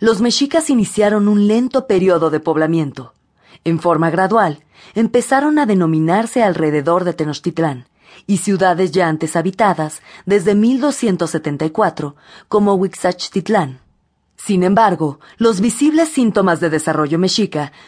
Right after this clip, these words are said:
muy pronto los obligó a trocar tierras de dominio del gran jefe Altepetl de Azcapotzalco,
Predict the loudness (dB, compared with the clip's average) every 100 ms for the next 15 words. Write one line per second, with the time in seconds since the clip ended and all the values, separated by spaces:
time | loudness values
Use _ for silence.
0 | -2 2 2 2 2 2 2 0 0 -2
1 | -2 0 0 0 0 -2 0 -2 0 0
2 | 2 0 0 0 2 2 4 2 2 0
3 | 0 0 0 -2 -2 -2 0 0 0 -2
4 | -2 -4 -4 -2 -2 -4 -6 -4 -2 -4
5 | -6 -14